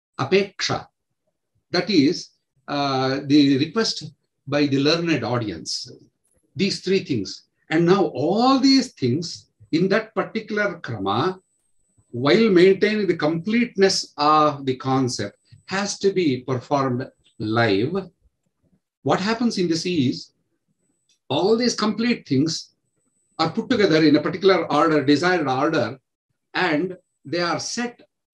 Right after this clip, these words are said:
on a conduit called a timeline. The timeline has to be there, and this timeline is the Laya Pramana, and famously later evolved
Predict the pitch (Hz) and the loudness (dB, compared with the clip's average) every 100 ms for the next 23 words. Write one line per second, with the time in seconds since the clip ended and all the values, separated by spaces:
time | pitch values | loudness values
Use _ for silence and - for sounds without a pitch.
0 | - 143 147 143 139 - 127 143 175 214 | -6 -2 -2 -2 -4 -6 -10 -6 -4 -2
1 | 196 139 147 - _ _ 151 147 143 143 | 0 0 -2 -6 _ _ -2 0 0 -4
2 | - _ 131 - _ 175 202 214 147 87 | -12 _ -16 -16 _ -4 -4 -4 -4 -6
3 | 71 - - _ _ - _ _ _ _ | -10 -18 -20 _ _ -20 _ _ _ _
4 | _ _ _ - 151 160 190 240 151 139 | _ _ _ -2 -2 0 0 0 0 -2
5 | 156 120 143 - 165 147 113 107 101 - | -4 -6 -10 -10 -6 -4 -4 -6 -10 -14
6 | _ - 147 143 151 - 160 220 165 139 | _ -8 -6 -4 -4 -4 -4 -2 -2 0
7 | 147 214 190 _ _ 220 233 151 170 107 | 0 -2 -6 _ _ -4 -2 0 0 0
8 | 120 214 - 185 165 143 131 120 117 _ | -2 -4 -6 -4 -2 -2 -4 -6 -12 _
9 | _ _ _ _ _ _ _ - 135 131 | _ _ _ _ _ _ _ -6 -4 -2
10 | 131 120 151 175 175 - 143 123 139 190 | -2 -2 0 0 0 -2 -2 0 2 2
11 | 185 135 123 151 156 123 | 2 -2 0 0 0 -2